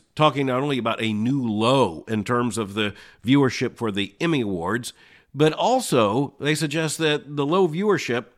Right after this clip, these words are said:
and other patterns actually point to the end of what the New York Times called peak T V. Now, this, I think, is very important for our culture, and I think Christians ought to pay attention to this, because we understand that entertainment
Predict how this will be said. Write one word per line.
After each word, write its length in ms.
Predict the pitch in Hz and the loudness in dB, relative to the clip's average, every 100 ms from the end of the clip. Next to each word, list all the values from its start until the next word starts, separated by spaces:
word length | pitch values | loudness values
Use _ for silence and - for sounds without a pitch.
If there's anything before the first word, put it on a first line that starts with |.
| _ | _
and 340 | 135 151 151 147 | -4 0 0 -2
other 240 | 151 160 160 | -2 -2 -4
patterns 540 | - 175 185 135 131 | -4 -4 0 0 -2
actually 240 | 135 - 127 | -4 -8 -6
point 240 | 151 139 | -6 -4
to 80 | 143 | -6
the 200 | 139 139 | -6 -4
end 300 | 196 208 185 | -2 -2 0
of 220 | 170 139 | 0 2
what 220 | 143 139 | 2 2
the 80 | 131 | 0
New 100 | 127 | 0
York 180 | 127 117 | 0 -2
Times 300 | 123 113 - | -4 -4 -6
called 480 | 120 107 104 107 - | -2 0 0 -4 -8
peak 560 | 156 117 - - _ | -4 -4 -6 -18 _
T 240 | - 117 107 | -6 -4 -2
V. 380 | 113 98 73 - _ - - - - _ - | -2 -4 -8 -18 _ -20 -20 -20 -20 _ -2
Now, 160 | 185 | 0
this, 180 | 214 - | 2 2
I 100 | 190 | 0
think, 280 | 147 135 117 | 0 0 -2
is 80 | 107 | -2
very 180 | 123 110 | -2 -2
important 420 | 98 107 101 98 | -4 -6 -6 -8
for 140 | 98 | -6
our 80 | 90 | -6
culture, 420 | - 110 95 82 | -4 -4 -4 -6
and 120 | 90 | -10
I 20 | 104 | -8
think 160 | 131 | -8
Christians 380 | - 139 123 107 | -6 -6 -4 -4
ought 80 | 98 | -6
to 80 | 95 | -6
pay 160 | 110 | -6
attention 420 | 85 - 95 - | -6 -6 -6 -8
to 80 | 80 | -12
this, 300 | 67 57 - _ _ - - - - | -12 -14 -16 _ _ -20 -20 -12 -2
because 520 | 135 147 147 127 - | 0 2 2 0 -4
we 220 | 143 185 | 0 2
understand 420 | 233 180 170 160 | 2 0 0 0
that 160 | 135 - | -2 -2
entertainment 960 | 170 160 127 - - 165 147 110 78 | -4 -4 -8 -12 -4 0 2 0 -4